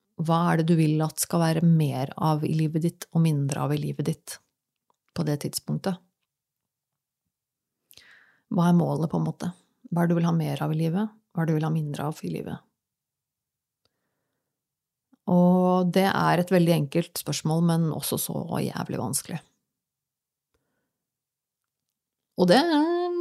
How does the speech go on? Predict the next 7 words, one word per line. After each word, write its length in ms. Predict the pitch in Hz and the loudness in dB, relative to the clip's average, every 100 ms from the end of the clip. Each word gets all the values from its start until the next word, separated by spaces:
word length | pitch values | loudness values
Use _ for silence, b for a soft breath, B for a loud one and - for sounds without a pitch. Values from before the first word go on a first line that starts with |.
| 339 | -2
sitter 520 | - 285 - 277 - | -2 -4 -2 0 0
jeg 180 | 190 262 | 0 -2
fortsatt 360 | - 185 196 214 | -2 -2 -4 -4
og 80 | 208 | -2
tenker 220 | 180 - | -4 -2
på. 80 | 214 277 - | -4 -4 0
Jeg 920 | 180 170 175 220 240 240 254 240 | 2 4 4 2 2 2 2 2